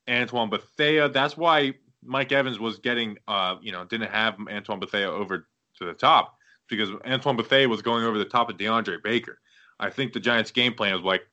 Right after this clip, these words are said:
you know, "Janoris Jenkins, you're gonna have to play Mike Evans, and we, 'cause we need Antoine Bethea to play over the top on the other side." Uh, so, and I don't, I don't hate that game plan, and it changed up a little bit in the second half. But DeAndre Baker didn't play great, although he did play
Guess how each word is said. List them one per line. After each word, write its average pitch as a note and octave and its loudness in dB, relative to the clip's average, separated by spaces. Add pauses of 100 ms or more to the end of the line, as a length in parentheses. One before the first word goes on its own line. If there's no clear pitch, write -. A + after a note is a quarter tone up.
(160)
you G#2+ -4
know, A2 -4
"Janoris A#2 0 (180)
Jenkins, A2+ -4
you're A2+ 2
gonna A#2+ 0
have A2+ 0
to G#2+ -6
play G#2+ 0
Mike G2 -2
Evans, F#2 -2 (520)
and G2 -4
we, G2+ -2
'cause G2 -6
we G2 -4
need G#2 2
Antoine G2 -2
Bethea G2 0
to F2+ -4
play F#2+ 0
over F2+ -2
the E2+ -20
top G2 0
on F2 -2
the F2 -6
other E2+ -4
side." G#2 0 (500)
Uh, F#2 2 (680)
so, G2+ -4
and B2 2
I C3+ 4
don't, C3 4
I B2 2
don't B2+ -2
hate B2 2
that F#2+ -2
game A2 -4
plan, F2+ -6
and F2+ -10
it F2 -14
changed G2+ -6
up F#2+ -4
a F#2 -6
little F#2+ -4
bit E2+ -8
in C2 -12
the F2 -12
second G#2+ -6
half. F2 -6 (840)
But F#2+ -4
DeAndre A2+ 4
Baker G2+ 0
didn't F#2 -2
play F#2 -2
great, F2 -2
although E2 -2
he F2+ -8
did D#2+ -8
play E2 -4